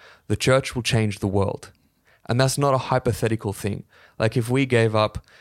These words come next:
finding our approval in all of these things, our identity, you know, if we gave up messing around with sex, if we gave up messing around with money,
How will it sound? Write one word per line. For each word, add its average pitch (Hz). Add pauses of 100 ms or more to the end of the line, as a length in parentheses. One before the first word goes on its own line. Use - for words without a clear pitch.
(220)
finding 127
our 110
approval 120
in 107
all 110
of 107
these 110
things, 104
our 104
identity, 110 (260)
you 113
know, 104
if 107
we 131
gave 117
up 113
messing 110
around 107
with 104
sex, -
if 117
we 123
gave 110
up 107
messing 107
around 107
with 104
money, 101